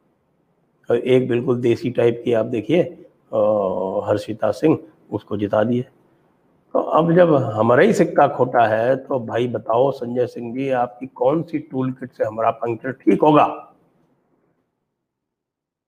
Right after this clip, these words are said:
तो संजय सिंह जी उनको दिखाए पूरा tool kit,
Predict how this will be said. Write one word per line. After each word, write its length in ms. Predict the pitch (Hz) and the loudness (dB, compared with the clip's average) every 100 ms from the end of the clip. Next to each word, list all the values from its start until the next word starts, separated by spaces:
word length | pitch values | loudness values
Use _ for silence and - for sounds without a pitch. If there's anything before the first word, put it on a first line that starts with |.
| _ _ _ _ _ _ _ _ _ - | _ _ _ _ _ _ _ _ _ 2
तो 100 | 170 | 2
संजय 540 | 170 - 143 151 165 | 4 0 2 6 6
सिंह 300 | 151 143 143 | 4 0 -2
जी 180 | 143 180 | -2 -2
उनको 360 | 269 143 143 151 | -2 -4 -4 -4
दिखाए 400 | 135 - 104 101 | -4 -6 -4 -4
पूरा 320 | 101 113 101 | -6 -8 -8
tool 340 | - 113 113 | -8 -6 -6
kit, 260 | 107 104 | -8 -14